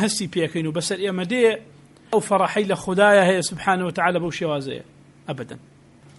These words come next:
چۆن وتمان ذاتی خوا ذاتێکە لایق بە خوایە؟ لە ذاتی ئێمە ناچوێ. چۆن وتمان صفاتی خوا صفاتێکە لایق بە خوایە لە هی ئێمە ناچوێ؟ چۆن وتمان ئەسمائی خوا بە هەمان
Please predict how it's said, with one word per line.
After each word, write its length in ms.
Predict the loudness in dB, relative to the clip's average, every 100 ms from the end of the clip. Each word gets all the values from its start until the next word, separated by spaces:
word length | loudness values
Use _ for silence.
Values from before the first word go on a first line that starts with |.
| -20 -20 -20 -20 -18 0
چۆن 160 | 2 2
وتمان 280 | 0 -2
ذاتی 380 | 2 2 2 0
خوا 280 | -2 2 2
ذاتێکە 400 | 2 0 0 -4
لایق 320 | -4 -2 -4 -6
بە 60 | -8
خوایە؟ 320 | -4 -4 -6 -12 -20 -20 -20 -20 -20 -20 -20 -20 -20 -20 -20 -20 -10
لە 60 | -6
ذاتی 360 | -2 -2 -2
ئێمە 160 | -4 -4 -6
ناچوێ. 240 | -8 -10
چۆن 180 | -8 -8
وتمان 200 | -6 -10
صفاتی 440 | -10 -8 -10 -8
خوا 280 | -10 -8 -8 -10 -16
صفاتێکە 580 | -14 -14 -10 -10 -10 -12 -8
لایق 180 | -4 -6
بە 40 | -8
خوایە 180 | -8 -8
لە 40 | -6
هی 60 | -6
ئێمە 160 | -6 -6 -8
ناچوێ؟ 220 | -10 -12
چۆن 120 | -10 -12
وتمان 260 | -10 -12 -12 -16 -20 -12 -8
ئەسمائی 380 | -4 -4 -6
خوا 220 | -6 -8 -6
بە 100 | -6
هەمان 220 | -6 -8